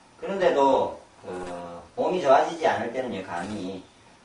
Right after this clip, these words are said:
그 음양 오행이라고 제가 이야기한 것처럼 음양이 더 중요합니다. 지금까지 오행에 대해서 이야기했고, 그래서 저 네이버 카페 하는 건강법에 그 음양 오행 동영상을 보시면요, 건강관리 시 음양의 중요성과 음양 조절법에 대해서 동영상이 있습니다.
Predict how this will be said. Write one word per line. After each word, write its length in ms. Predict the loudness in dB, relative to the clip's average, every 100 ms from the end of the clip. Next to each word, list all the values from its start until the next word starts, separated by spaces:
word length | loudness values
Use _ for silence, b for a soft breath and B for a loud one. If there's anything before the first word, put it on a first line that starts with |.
| -12
그 100 | -6
음양 340 | 2 4 6
오행이라고 560 | 6 6 4 4 4 2
제가 240 | -2 4
이야기한 380 | 4 4 -2 -8
것처럼 440 | -8 -10 -10 -8 -4
음양이 340 | 0 0 0
더 100 | -2
중요합니다. 540 | -4 -6 -6 -6 -8
지금까지 400 | -8 -6 -2 -2
오행에 460 | -2 -2 -2 0 -2
대해서 340 | 0 0 -2
이야기했고, 680 | -6 -6 -6 -6 -8 -8 -10 -6
그래서 560 | -4 -2 0 -2 -2 -8 -20 _
저 100 | -12
네이버 300 | 0 4 4 6
카페 200 | 4 4
하는 360 | 0 0 -2
건강법에 680 | -2 -2 -4 -2 0 0 -2 -12 _ _ _
그 300 | -4 -2 0
음양 260 | 0 2 2
오행 160 | 0
동영상을 560 | -2 -4 -2 0 2 2
보시면요, 560 | 0 -6 -8 -4 -6
건강관리 640 | -6 0 2 4 6 4 2
시 200 | -4 -4
음양의 380 | 0 0 0 -2
중요성과 760 | -6 -8 -8 -6 0 0 -2 -10 -12
음양 260 | -6 -2 -2
조절법에 560 | 0 0 2 2 2
대해서 400 | 0 0 0 -2
동영상이 540 | -10 -10 -8 -2 0 0
있습니다. 560 | -6 -12 -8 -8 -8